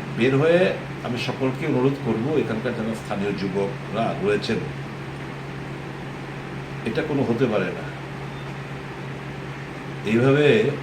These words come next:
মায়ের কোল খালি হবে, স্ত্রী স্বামীকে হারাবে, ভাই ভাইকে হারাবে, সন্তানেরা তার বাবাকে হারাবে, এগুলো হতেই পারে না। এই সমস্ত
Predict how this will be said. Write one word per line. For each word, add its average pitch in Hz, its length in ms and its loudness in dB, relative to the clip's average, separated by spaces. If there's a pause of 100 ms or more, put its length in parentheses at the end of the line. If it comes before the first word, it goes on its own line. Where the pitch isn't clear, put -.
(140)
মায়ের 107 340 2
কোল 104 120 2 (100)
খালি 95 180 0
হবে, 101 420 4 (340)
স্ত্রী - 320 -4
স্বামীকে 92 460 -2
হারাবে, 98 440 0 (200)
ভাই 101 240 2
ভাইকে 95 260 -2
হারাবে, 95 440 0 (1000)
সন্তানেরা 95 480 0
তার 98 160 2
বাবাকে 95 320 0
হারাবে, 101 360 0 (1160)
এগুলো 104 180 0
হতেই 135 340 2
পারে - 140 2
না। - 200 -6 (1900)
এই 101 60 -4
সমস্ত 117 340 0